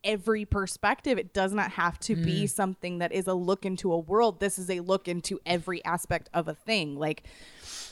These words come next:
Speaker 1: and the Fauvists were very much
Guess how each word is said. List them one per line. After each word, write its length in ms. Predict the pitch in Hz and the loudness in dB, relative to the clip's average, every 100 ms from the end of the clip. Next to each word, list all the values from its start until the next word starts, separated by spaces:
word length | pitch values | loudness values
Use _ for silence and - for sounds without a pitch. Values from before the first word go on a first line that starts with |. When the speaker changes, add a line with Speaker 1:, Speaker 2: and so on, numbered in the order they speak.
| - _ _ _ - _ - | -18 _ _ _ -20 _ -4
Speaker 1:
and 120 | 233 | 0
the 60 | 233 | 0
Fauvists 560 | 233 226 240 247 - - | 4 4 6 2 0 -4
were 140 | 180 | -4
very 580 | 185 - 220 247 233 214 | -4 -10 0 4 4 4
much 340 | 202 175 - | 4 0 -2